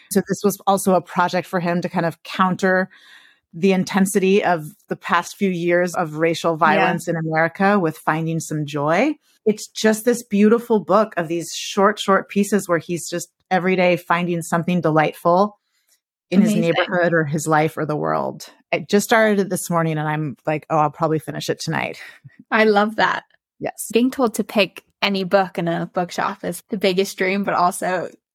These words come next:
Speaker 2: kind of a curse.
Speaker 1: It was
Speaker 2: Or
Speaker 1: terrible, 'cause then
Speaker 2: Yeah.
Speaker 1: I immediately felt terrible. I'm like, "Well, if I pick this book, then I feel
Speaker 2: Yeah.
Speaker 1: bad that I didn't pick this book, and
Speaker 2: <laughs> Exactly.
Speaker 1: maybe I shouldn't just, just take no books at all." <laughs>
Speaker 2: As you keep walking, you keep seeing more possibilities. It's just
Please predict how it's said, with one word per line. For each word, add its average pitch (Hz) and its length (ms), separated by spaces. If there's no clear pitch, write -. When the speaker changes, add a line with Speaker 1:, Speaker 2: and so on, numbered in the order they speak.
Speaker 2:
kind 226 260
of 208 100
a 196 80
curse. 208 480
Speaker 1:
It - 20
was 294 140
Speaker 2:
Or 220 60
Speaker 1:
terrible, 392 540
'cause 330 160
then 381 140
Speaker 2:
Yeah. 339 60
Speaker 1:
I - 40
immediately 320 440
felt 302 180
terrible. 294 460
I'm 185 140
like, 214 180
"Well, 254 120
if 262 80
I 254 80
pick 294 240
this 311 240
book, 269 340
then 247 100
I 226 120
feel 269 180
Speaker 2:
Yeah. 254 220
Speaker 1:
bad - 80
that - 20
I 240 140
didn't 220 200
pick 220 160
this 269 280
book, 269 300
and 185 300
Speaker 2:
<laughs> - 140
Exactly. 226 260
Speaker 1:
maybe 277 220
I 196 40
shouldn't 233 380
just, 247 260
just 247 140
take 240 240
no 233 200
books 262 260
at 208 80
all." 254 400
<laughs> - 460
Speaker 2:
As 254 240
you 254 100
keep 247 240
walking, 233 540
you 240 100
keep 233 240
seeing 220 240
more 214 160
possibilities. 202 920
It's 240 120
just 240 300